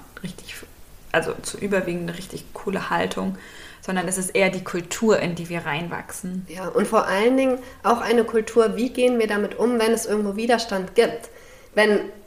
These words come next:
Speaker 2: wenn es Streit gibt, dass man dann ganz schnell in diesen Reflex reinkommt, die Leute, die einem nahestehen, zu stärken und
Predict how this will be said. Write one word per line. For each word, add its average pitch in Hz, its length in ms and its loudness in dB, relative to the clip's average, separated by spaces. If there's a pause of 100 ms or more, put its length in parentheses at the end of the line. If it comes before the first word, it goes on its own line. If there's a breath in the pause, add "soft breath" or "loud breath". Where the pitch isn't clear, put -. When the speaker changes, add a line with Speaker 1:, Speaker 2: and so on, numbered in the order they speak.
Speaker 2:
wenn 185 420 2
es 233 200 0
Streit 185 440 2
gibt, - 320 2 (280 loud breath)
dass 196 220 2
man 196 240 4
dann 185 320 2 (160)
ganz 311 320 4
schnell 262 320 8
in 240 80 4
diesen 214 180 0
Reflex 226 540 0
reinkommt, 202 600 2 (320 loud breath)
die 175 400 -2 (200)
Leute, 165 280 -2
die 165 100 2
einem 160 160 2
nahestehen, 185 560 2
zu 151 140 -10
stärken 233 840 2
und 190 420 0